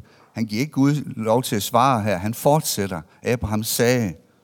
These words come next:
han kommer i tanke om noget nyt. Vi kender det, når vi har en samtale med nogen. Vi bliver bare ved. Abraham sagde, "Du har ikke givet mig afkom, som en hustræl, som en hustræl skal arve mig." Da lød Herrens ord til ham, "Nej,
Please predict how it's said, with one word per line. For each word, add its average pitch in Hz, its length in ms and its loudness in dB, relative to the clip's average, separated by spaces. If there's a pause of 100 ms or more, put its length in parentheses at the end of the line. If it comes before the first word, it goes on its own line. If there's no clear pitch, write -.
(680)
han 120 140 -6
kommer 135 180 0
i 120 40 0
tanke 147 200 2
om 151 60 2
noget 127 200 4
nyt. - 500 -2
Vi 113 80 -6
kender 151 220 -2
det, 123 120 2
når 120 60 0
vi 113 60 2
har 135 100 0
en 123 80 0
samtale 127 500 0
med 104 100 -2
nogen. 117 260 -2 (160)
Vi 135 100 -4
bliver 131 160 0
bare 127 300 2
ved. 156 240 2 (960)
Abraham 127 320 2
sagde, 139 280 2 (280)
"Du 160 80 2
har 151 180 4
ikke 190 180 0
givet 135 220 2
mig 120 100 2
afkom, 120 520 2 (500)
som 123 220 2
en 113 100 2
hustræl, 123 580 -2 (440)
som 151 240 4
en 131 100 4
hustræl 120 520 -6
skal - 240 -8
arve 120 260 0
mig." 76 260 -8 (1300)
Da 160 100 0
lød 170 260 0
Herrens 123 460 0
ord 113 280 -4
til 123 200 -4
ham, 85 220 -6 (840)
"Nej, 123 340 4